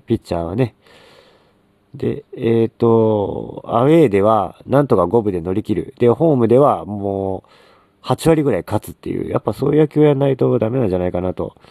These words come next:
改めて思った次第です。ただね、あのー、宮城ね、結構いい球場でしたよ、本当に。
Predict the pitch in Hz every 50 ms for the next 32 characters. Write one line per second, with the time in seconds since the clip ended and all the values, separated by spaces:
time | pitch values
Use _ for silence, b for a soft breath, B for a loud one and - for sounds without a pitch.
0 | b b b b b b b b b b b b b b b b b b b b
1 | b b b _ _ _ _ _ _ _ _ _ _ _ _ _ _ _ - 107
2 | 117 117 139 127 113 - 92 87 87 90 - 80 - - - 60 76 - - -
3 | - 127 127 120 113 110 107 107 107 104 107 107 104 101 101 101 101 101 98 98
4 | 98 98 117 139 147 123 101 92 87 87 95 98 92 90 87 85 - 131 - -
5 | 98 101 120 120 - - 113 117 104 117 110 113 104 - - 80 78 80 78 82
6 | 82 - 87 82 85 90 -